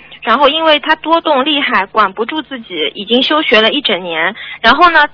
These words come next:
他的妈妈就梦见师父去给他这个孩子按摩头部四个部位，就是后脑勺两个地方、头顶两个地方，两两对称的。然后师父按摩之后呢，走的时候给他了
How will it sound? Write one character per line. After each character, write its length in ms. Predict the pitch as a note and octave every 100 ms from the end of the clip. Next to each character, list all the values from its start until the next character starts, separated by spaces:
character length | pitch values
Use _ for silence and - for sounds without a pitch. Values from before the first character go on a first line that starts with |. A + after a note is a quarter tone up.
| -
他 260 | - F#4 F4
的 80 | D#4
妈 240 | E4 F#4
妈 140 | F4 C4+
就 140 | D4
梦 220 | D#4+ C#4+
见 180 | C4 C4
师 240 | C#4 D#4+ D#4+
父 240 | C#4 A3+ - _ _ -
去 140 | E4+
给 200 | D#4+ A3+
他 180 | F#3+ C#4+
这 80 | C#4+
个 100 | C4+
孩 280 | B3+ F#3 G3+
子 180 | C#4+ C#4
按 160 | D4 C4+
摩 160 | A#3
头 220 | A#3 G#3+ G3
部 300 | - B3+ A#3
四 240 | - D4
个 100 | A3+
部 220 | - C4+
位， 240 | A3+ F#3 E3+
就 120 | C#4
是 100 | C4+
后 240 | - F4
脑 180 | A#3 D#3
勺 200 | - A3
两 260 | B3+ G#3 -
个 100 | G3
地 180 | B3+
方、 240 | G#3 F#3 G3 - - -
头 180 | A#3+ E4+
顶 200 | A#3+ G#3+
两 160 | G3
个 100 | D#3+
地 200 | E3 A3
方， 260 | G#3 F3 E3 - - -
两 180 | A3+ D4
两 180 | A3+
对 180 | G3+ C4
称 260 | - D4+ A#3
的。 180 | D3 - - -
然 120 | B3
后 80 | D4
师 180 | - F4
父 120 | D#4
按 220 | B3+ D#4
摩 200 | B3 B3+
之 140 | - D4+
后 180 | D#4+
呢， 180 | C#4 A#3+
走 160 | A#3+ F#3
的 100 | G3
时 140 | -
候 140 | C#4 C#4
给 180 | A3
他 240 | F#3 C#4 C#4
了 200 | B3+